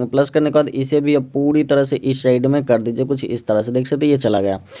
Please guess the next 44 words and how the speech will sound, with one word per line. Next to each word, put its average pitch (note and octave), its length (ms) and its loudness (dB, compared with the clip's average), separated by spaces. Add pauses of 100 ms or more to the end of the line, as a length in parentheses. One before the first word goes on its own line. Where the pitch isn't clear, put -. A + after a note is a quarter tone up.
(320)
अब B2+ 160 0
ये D#3 160 4
जो D3+ 100 -2
play D3 200 0
होगा D3 240 0
तो - 120 -4
कुछ C#3 180 -4
इस C3+ 140 -4
तरह C#3 140 2
से C#3 100 -4
जाएगा, C3+ 260 4
जैसा C#3 240 -2
आप - 120 -4
स्क्रीन C3 320 0
पे C3+ 80 0
देख C3 160 0
सकते C#3 260 0
हैं, D#3 100 2
एकदम C3 320 -2
साथ C3 320 2
में C#3+ 140 -4
धीरे B2+ 280 -2
धीरे C3+ 220 0
से C3+ 120 -6
इस B2+ 200 -8
तरह B2+ 160 2
से C3 120 -4
जा B2+ 120 4
रहा C#3 100 4
है, D3 60 2
लग C3 100 2
रहा B2 80 4
है B2 100 0
थ्री A#2+ 240 0
डी A#2+ 160 0
में C#3+ 140 2
move A#2+ 320 0
कर G#2+ 140 -2
रहा F#2 120 -2
है। G2+ 100 0
Perfect B2+ 600 -2 (120)
इतना B2 280 -2
हो B2+ 180 2
गया। G#2 220 -4